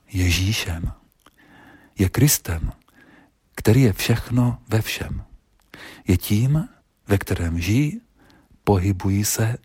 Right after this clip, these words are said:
a jsem. Chci-li jej zažít, musím podniknout tu cestu spolu se samařskou ženou. Opustit třeba všechnu tu svou lhostejnost, formalismus, lenost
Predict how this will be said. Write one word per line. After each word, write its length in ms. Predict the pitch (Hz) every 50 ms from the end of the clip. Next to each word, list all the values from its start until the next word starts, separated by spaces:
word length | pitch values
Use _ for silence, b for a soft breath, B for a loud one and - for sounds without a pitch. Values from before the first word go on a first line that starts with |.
| _ _ _ _
a 80 | - 95
jsem. 480 | 95 95 90 - - 113 107 92 87 - - _ _ _ _ _ _ _ _ _ _ _ _ _ _ B B B B B B B B B B B B B B B B _ _ _ _ _
Chci-li 440 | - - - - - - 202 175 196
jej 260 | 156 104 85 80 78
zažít, 720 | 78 - - 85 80 76 85 82 85 131 - - - - - - - - - - B B B B B _ _ _ _ _ _
musím 340 | - - - - 190 160 113
podniknout 680 | - - 107 101 120 131 - - 143 151 160 156 - -
tu 140 | - - 104
cestu 480 | 92 - - 123 120 - - - 131 123
spolu 520 | - - - - - 101 101 107 117 - - _ -
se 160 | - - 139 127
samařskou 680 | - - 123 117 117 110 - - - - - 104 98
ženou. 480 | - - 92 87 87 85 95 101 113 - _ _ _ _ _ _ B B B B B B B B B B B B
Opustit 640 | - 156 - - 185 160 - - - 95 - - -
třeba 440 | - - - 104 98 113 107 98 110 -
všechnu 360 | - - 107 - - 107 104
tu 140 | - - 110
svou 340 | - - 113 107 98 95 - -
lhostejnost, 1040 | - 101 92 87 - - 107 101 - - - - 107 107 104 107 107 110 - - - B B B B B B B B
formalismus, 1040 | - - - 98 - 98 95 98 98 101 107 104 - - 104 101 104 104 - - B B B B B -
lenost 600 | 95 92 92 92 92 95 95 104 - - -